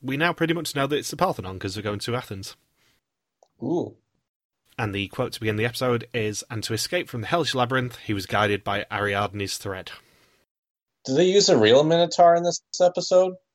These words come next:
Speaker 1: Have you seen the picture on Gilles, um, on Papa Bear Gilles Dacosta's, uh, Instagram of him with the
Speaker 2: <laughs>
Speaker 1: Minotaur?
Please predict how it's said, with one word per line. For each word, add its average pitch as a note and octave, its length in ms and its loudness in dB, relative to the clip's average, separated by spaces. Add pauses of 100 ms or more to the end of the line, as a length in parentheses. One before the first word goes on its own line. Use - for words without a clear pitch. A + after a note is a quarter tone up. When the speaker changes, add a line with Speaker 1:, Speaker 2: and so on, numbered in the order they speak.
(260)
Speaker 1:
Have C#3 140 0
you F3 120 -4
seen E3+ 280 0
the E3 160 0
picture D3+ 280 -2
on C3 140 -2
Gilles, B2 480 -2
um, A#2 420 -2 (160)
on A2 80 -8
Papa A#2+ 240 0
Bear A2+ 140 4
Gilles G#2+ 180 0
Dacosta's, G#2+ 600 -4
uh, G#2+ 300 -4
Instagram G2+ 500 -6
of F#2 120 -10
him F#2+ 180 -4
with F#2 140 -4
the F#2+ 60 -6
Speaker 2:
<laughs> - 20 -6
Speaker 1:
Minotaur? F2+ 420 -6